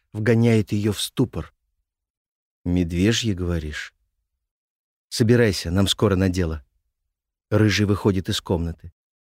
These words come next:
Алина закрывает глаза, шлёпнув себя по лбу кончиками пальцев. «Дура! Он теперь будет думать, что ты бессердечная, раз начала выспрашивать.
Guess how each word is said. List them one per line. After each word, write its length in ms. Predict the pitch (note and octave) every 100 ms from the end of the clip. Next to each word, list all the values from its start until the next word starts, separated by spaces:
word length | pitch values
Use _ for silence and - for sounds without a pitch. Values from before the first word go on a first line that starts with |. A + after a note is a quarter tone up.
| _ _ _ _ _ -
Алина 400 | A#2 A#2+ A#2 G2+
закрывает 520 | G#2+ - G#2+ G#2+ G2+
глаза, 440 | G#2+ G2+ F#2+ B2+
шлёпнув 500 | B2 A#2+ A#2 - G#2
себя 260 | - G2+ G2+
по 220 | - B2+
лбу 260 | A2+ F#2 - _ -
кончиками 560 | A#2+ A2+ - G#2 G#2
пальцев. 580 | - G#2+ F2 - - - _ _ _ _ _ _
«Дура! 500 | - F#2+ G#2+ E2+ D#2 - _ _ _ _ _ _ _ -
Он 100 | A#2+
теперь 260 | - B2+
будет 340 | G#2+ A#2 A2 G2
думать, 280 | D#3 B2+ F#2
что 180 | - A2
ты 120 | B2
бессердечная, 1040 | G2+ A2 - C#3 A#2+ A#2 G2+ - F#2 E2+ - _
раз 320 | - G#2 - A#2+
начала 420 | A2+ - G#2+ G2+
выспрашивать. 840 | G#2 - G2 F2+ - - -